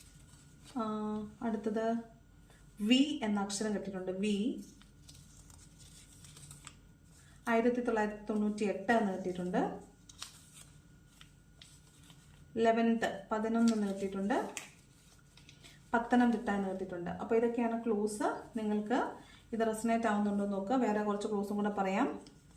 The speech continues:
എസ് പി കെ പി, പി ഡബ്ല്യു ജെ, ക്യു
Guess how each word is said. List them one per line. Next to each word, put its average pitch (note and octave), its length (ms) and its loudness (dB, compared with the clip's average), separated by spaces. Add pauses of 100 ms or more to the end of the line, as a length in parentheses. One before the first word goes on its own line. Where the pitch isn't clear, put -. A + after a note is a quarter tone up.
(540)
എസ് D4+ 280 -2 (160)
പി G#3+ 120 0 (960)
കെ A3 120 2 (380)
പി, F#3 120 0 (760)
പി B3 100 6 (260)
ഡബ്ല്യു G3 360 0 (360)
ജെ, G3+ 140 4 (1600)
ക്യു C4 200 8